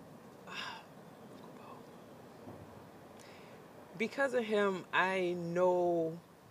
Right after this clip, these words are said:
I have overstanding of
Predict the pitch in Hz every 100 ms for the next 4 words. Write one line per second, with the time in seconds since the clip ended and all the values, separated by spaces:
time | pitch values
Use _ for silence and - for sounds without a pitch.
0 | - - - - - - - - - -
1 | 214 226 190 165 - 190 226 220 208 -
2 | - - 190 190 185 160 147 139 - 147